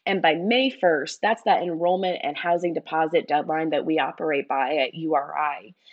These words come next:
And so knowing that other schools might not also follow all the same deadlines,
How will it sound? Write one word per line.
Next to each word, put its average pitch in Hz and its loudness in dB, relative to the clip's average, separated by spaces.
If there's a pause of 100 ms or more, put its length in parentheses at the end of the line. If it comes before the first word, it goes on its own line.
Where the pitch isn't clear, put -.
(220)
And 190 0
so 185 6
knowing 208 0
that 180 4
other 175 2
schools 240 -2
might 185 -2
not 160 -2
also 233 -2
follow 160 -2
all 156 0
the - -6
same 262 -2
deadlines, 127 -4